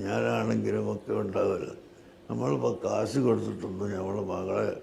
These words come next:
മകനെ കൊലപ്പെടുത്തിയതിനിപ്പോൾ രക്ഷപ്പെടുത്താൻ പോകണ്ട എന്ന് ചിന്തിക്കുന്നവരുണ്ടാകുമല്ലോ. അതുപോലെ അവർ ചിന്തിച്ചിട്ടുണ്ടോ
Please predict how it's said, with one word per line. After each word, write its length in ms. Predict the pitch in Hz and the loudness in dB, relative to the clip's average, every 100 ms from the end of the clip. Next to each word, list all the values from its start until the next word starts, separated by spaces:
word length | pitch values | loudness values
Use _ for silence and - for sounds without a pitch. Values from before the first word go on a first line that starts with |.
| - | -8
മകനെ 420 | 82 95 98 104 95 90 - - - - - - - - - | -6 -4 -2 -2 -2 -6 -14 -20 -20 -20 -20 -20 -20 -20 -6
കൊലപ്പെടുത്തിയതിനിപ്പോൾ 880 | 98 98 110 107 101 101 101 92 98 | -4 -2 0 0 0 -4 -4 -4 -4
രക്ഷപ്പെടുത്താൻ 720 | 87 - 107 107 95 - 90 90 | -4 -2 -2 -2 -6 -4 -4 -2
പോകണ്ട 300 | 92 95 92 - - - - - - - - 95 | -4 -4 0 0 0 -6 -16 -20 -20 -20 -10 -6
എന്ന് 200 | 95 101 113 | -2 0 0
ചിന്തിക്കുന്നവരുണ്ടാകുമല്ലോ. 1400 | 123 117 117 127 123 131 135 131 135 135 131 139 135 101 - - - - - - - - | 0 0 0 0 2 2 2 2 4 4 4 4 4 0 -4 -16 -20 -20 -20 -20 -20 -14
അതുപോലെ 420 | 95 - 107 107 113 | -10 -2 0 4 4
അവർ 140 | 110 113 113 | 4 2 0
ചിന്തിച്ചിട്ടുണ്ടോ 800 | 113 113 117 117 120 123 120 123 | -2 -2 -2 -4 -2 0 2 4